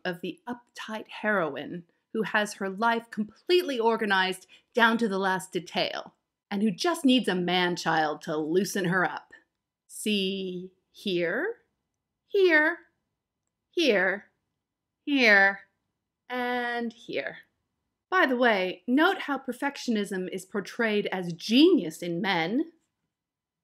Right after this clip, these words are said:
and neuroticism in women. Hmm, how interesting.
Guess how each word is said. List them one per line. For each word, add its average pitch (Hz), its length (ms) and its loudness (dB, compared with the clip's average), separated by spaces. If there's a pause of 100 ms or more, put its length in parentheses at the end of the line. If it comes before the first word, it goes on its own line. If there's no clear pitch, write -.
(1400)
and 254 220 2
neuroticism 269 800 2
in 262 140 2
women. 175 480 0 (1400)
Hmm, 202 680 2 (380)
how 247 240 -2
interesting. 185 920 -6